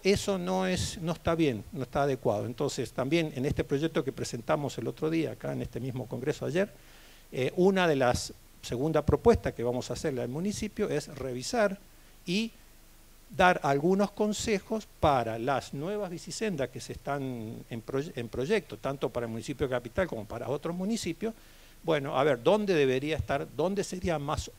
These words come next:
dónde sería óptimo que esa bicisenda esté ubicada,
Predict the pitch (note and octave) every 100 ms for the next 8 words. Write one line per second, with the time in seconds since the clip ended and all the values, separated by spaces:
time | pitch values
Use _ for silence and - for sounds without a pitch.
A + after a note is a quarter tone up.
0 | - - D#3+ E3+ D3+ D#3 D3+ G#3+ G#3 E3
1 | F3 G#3 - - - D3+ D3 D3+ D#3 C3+
2 | D3+ D3 C#3+ C#3+ F#3 A2+ - C#3 C3+ F#3+
3 | F3+ C#3+ F#3+